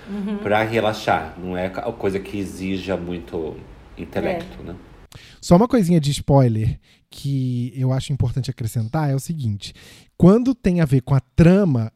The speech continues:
Speaker 3: aí eu fico muito bravo. Por exemplo, um filme que eu vi recentemente que chama Antebellum. É com a Janelle Monáe. E é um, o filme é muito legal.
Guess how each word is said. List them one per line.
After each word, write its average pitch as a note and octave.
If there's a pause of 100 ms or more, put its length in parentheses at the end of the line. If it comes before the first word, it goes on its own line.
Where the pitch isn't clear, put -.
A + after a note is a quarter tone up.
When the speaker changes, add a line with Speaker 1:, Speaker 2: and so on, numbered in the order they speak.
Speaker 3:
aí C#3
eu D3+
fico -
muito D3+
bravo. B2+ (360)
Por C#3+
exemplo, B2+
um C3+
filme D#3+
que E3
eu D3
vi C3
recentemente B2
que -
chama C3+
Antebellum. C#3 (340)
É A#2+
com -
a C3+
Janelle C#3
Monáe. C3+ (760)
E D3+
é E3
um, G3
o F#3
filme G3
é G3
muito A#3
legal. F#3